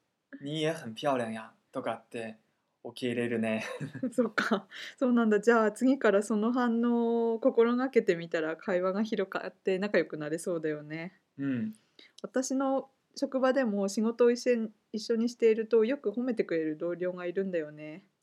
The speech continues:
Speaker 1: そうでしょう？
Speaker 2: うん。
Speaker 1: 仕事の場面で「さすがだね」って伝えたいときは、「不愧是誰々。真厉害」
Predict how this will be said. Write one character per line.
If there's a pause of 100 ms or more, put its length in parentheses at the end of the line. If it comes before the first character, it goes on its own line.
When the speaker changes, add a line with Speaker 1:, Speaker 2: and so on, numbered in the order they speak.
(200)
Speaker 1:
そ
う
で
し
ょ (260)
う？
Speaker 2:
う
ん。
Speaker 1:
仕
事
の
場
面
で
「さ
す
が
だ
ね」
っ
て (100)
伝
え
た
い
と
き
は、 (580)
「不
愧
是 (320)
誰
々。 (960)
真
厉
害」